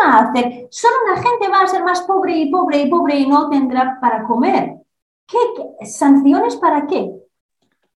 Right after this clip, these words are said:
Y hay otra cosa más fuerte aún así, que los países alrededor de Irán no les interesa que la gente de Irán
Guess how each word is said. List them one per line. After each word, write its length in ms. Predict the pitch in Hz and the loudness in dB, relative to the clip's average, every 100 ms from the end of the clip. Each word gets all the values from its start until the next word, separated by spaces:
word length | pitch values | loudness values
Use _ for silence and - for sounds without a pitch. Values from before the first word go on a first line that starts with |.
| _ _ _ - | _ _ _ -2
Y 80 | 370 | 0
hay 220 | 403 480 480 | 2 2 0
otra 220 | 381 311 | 0 0
cosa 300 | 320 359 339 | 2 2 2
más 220 | 320 349 339 | 4 2 2
fuerte 360 | 294 285 233 | 2 2 2
aún 220 | 190 190 | 2 2
así, 360 | 185 - 262 - | 0 -2 -2 -2
que 300 | 247 202 - | 0 0 0
los 300 | 247 349 381 | 4 4 4
países 680 | - 285 311 302 - 214 - | 0 2 2 2 -2 -6 -2
alrededor 560 | 247 247 240 214 233 240 | -2 0 -2 -2 0 0
de 80 | 214 | 0
Irán 420 | 202 208 208 214 | -2 -2 -4 -6
no 200 | 220 262 | -2 0
les 240 | 285 294 - | 2 0 -2
interesa 760 | 214 185 185 180 180 165 175 - | -4 -2 0 2 2 -2 -6 -6
que 80 | 196 | -4
la 160 | 185 | -2
gente 240 | 196 208 196 | -2 0 2
de 100 | 180 | 4
Irán 520 | 180 185 196 180 | 4 4 0 -2